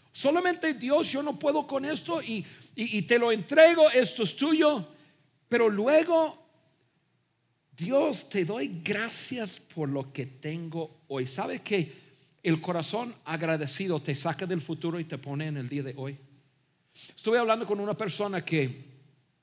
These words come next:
que tuvo cáncer y peleó, pasó sus quimioterapias y, bueno, una cirugía, quimioterapia, etcétera, y quedó en remisión total. No hay evidencia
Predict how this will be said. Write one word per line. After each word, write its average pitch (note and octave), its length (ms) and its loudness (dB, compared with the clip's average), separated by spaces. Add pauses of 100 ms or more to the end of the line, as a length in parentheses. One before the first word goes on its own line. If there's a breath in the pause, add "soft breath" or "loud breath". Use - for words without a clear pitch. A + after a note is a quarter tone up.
(340)
que - 840 -2
tuvo E3+ 280 2
cáncer E3+ 440 -2 (960)
y C#3 600 4
peleó, F#3 760 2
pasó F#3 640 -4 (160)
sus - 280 -12
quimioterapias D#3+ 880 -2
y, A2+ 200 -10 (360 soft breath)
bueno, D3+ 200 0 (260)
una A2+ 180 -12
cirugía, D3+ 880 -4
quimioterapia, D3 840 -4
etcétera, E3+ 500 -6 (260 loud breath)
y - 80 -12
quedó E3 400 -2 (540 soft breath)
en C3+ 100 -2
remisión B2+ 440 -4
total. B2 360 -8
No C#3+ 240 -2
hay D#3+ 200 -2
evidencia D3+ 760 -2